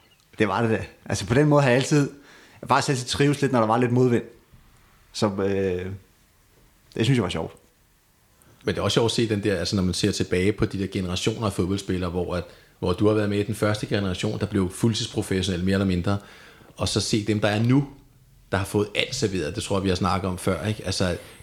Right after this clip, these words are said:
Speaker 2: der mangler noget af gærighed nogle gange, ikke? Altså, fordi det bliver for nemt på en eller anden måde, ikke? Altså, de er, der, der er mange, der ikke har mødt op på en arbejdsplads, ikke? Og, og, øh,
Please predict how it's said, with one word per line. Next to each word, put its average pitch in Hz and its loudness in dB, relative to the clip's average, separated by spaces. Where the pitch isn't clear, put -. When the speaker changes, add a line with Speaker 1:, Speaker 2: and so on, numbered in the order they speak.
Speaker 2:
der 101 4
mangler 104 0
noget 107 4
af 95 0
gærighed 113 -2
nogle 101 0
gange, 92 0
ikke? 131 -4
Altså, 101 -2
fordi 104 -6
det 107 0
bliver 120 0
for 139 -2
nemt 143 0
på 151 0
en 135 0
eller 120 -4
anden 117 2
måde, 107 4
ikke? 160 -4
Altså, - -6
de 110 6
er, 110 2
der, 107 -4
der 110 0
er 110 2
mange, 117 0
der 135 2
ikke 113 -2
har 127 0
mødt 110 4
op 101 2
på 131 -2
en 110 2
arbejdsplads, 107 0
ikke? 127 0
Og, 104 2
og, 98 2
øh, 98 0